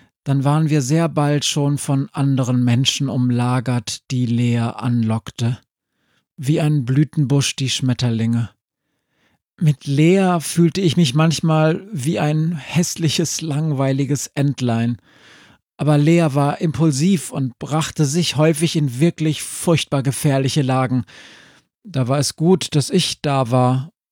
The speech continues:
oder Anil. Sonst wär schon viel früher was passiert. Was ist denn genau passiert? Fragt Befana. Papa sagt, es war ein Unfall. Ja,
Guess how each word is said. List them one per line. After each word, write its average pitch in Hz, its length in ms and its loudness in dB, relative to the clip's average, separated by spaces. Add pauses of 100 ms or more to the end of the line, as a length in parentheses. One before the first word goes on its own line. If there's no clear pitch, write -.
(180)
oder 143 340 2
Anil. 143 580 2 (680)
Sonst 135 440 -2
wär 143 160 4
schon 147 300 0
viel 151 260 -2
früher 135 560 2
was 123 200 -4
passiert. - 800 -4 (1500)
Was 151 340 -2 (320)
ist - 280 -2
denn 185 180 2
genau 123 420 2
passiert? 120 920 -4 (240)
Fragt - 640 -6 (100)
Befana. 104 580 0 (800)
Papa 147 320 2
sagt, 147 500 0 (220)
es 139 200 -4
war 139 120 2
ein 139 160 4
Unfall. 113 680 2 (800)
Ja, 123 280 2